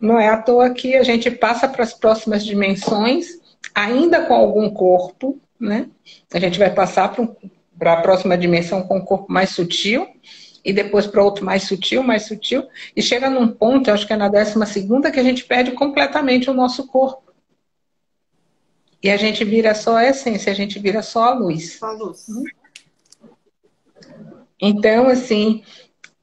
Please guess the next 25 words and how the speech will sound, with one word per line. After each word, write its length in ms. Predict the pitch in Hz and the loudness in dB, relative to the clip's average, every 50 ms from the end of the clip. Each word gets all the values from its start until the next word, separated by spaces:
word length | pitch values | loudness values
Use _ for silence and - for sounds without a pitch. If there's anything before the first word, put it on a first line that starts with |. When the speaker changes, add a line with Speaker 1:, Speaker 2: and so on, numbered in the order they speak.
| _ _ - | _ _ 0
Speaker 1:
é 80 | 220 | 2
um 100 | 240 269 | 2 2
processo 560 | 269 - 330 349 339 - - 247 220 220 226 | 2 2 0 0 0 2 0 0 0 0 0
gradativo. 540 | 220 208 196 202 202 196 185 - - 180 175 | 2 2 2 2 2 0 0 0 -2 0 0
A 40 | 190 | 2
gente 240 | 190 220 220 226 - | 2 2 2 2 0
agora 280 | 240 233 240 247 277 | 2 4 4 4 4
tá 160 | 269 - 277 277 | 4 2 2 2
indo 240 | 277 277 269 269 - | 2 2 0 0 0
pra 220 | - 320 320 330 - | 0 -2 -2 -2 -4
quinta, 640 | - - - 202 190 185 190 196 - 175 175 175 - - | -6 -4 -2 0 2 0 0 0 -2 -4 -4 -6 -8 -8
né? 220 | - - 196 226 | -6 -2 -2 -2
A 40 | 240 | 0
gente 160 | 240 240 233 | 0 0 0
tá 100 | - 240 | 0 0
se 200 | 240 - 285 - | 0 -2 -6 -2
conectando 960 | - 311 302 285 285 285 - - - _ _ - 311 311 339 359 349 339 339 | 0 0 2 2 0 -2 -4 -10 -18 _ _ 4 4 6 6 4 4 4 4
com 80 | - 269 | 4 2
a 120 | 247 247 247 | 2 0 -2
quinta. 400 | - - 180 165 175 170 180 202 | -2 -4 -2 -2 -2 0 0 0
A 40 | |
gente 260 | 196 247 262 254 - - | 2 2 2 0 0 0
tá 380 | - 262 262 269 269 262 - - - - - - - - - | 0 0 0 0 -2 -8 -12 -16 -18 -18 -14 -14 -14 -14 -14
se 880 | - - - - 254 254 262 262 262 262 254 254 254 247 233 233 - - | -16 -8 -2 2 4 4 4 4 4 4 4 4 4 4 2 -2 -6 -6
associando 1400 | - 196 226 233 - - - 294 330 339 - - - 311 269 240 247 254 262 285 294 294 330 349 427 - - | -6 -6 -4 -6 -2 2 2 2 4 2 0 -2 2 4 4 6 6 4 4 4 4 2 2 2 0 -2 -8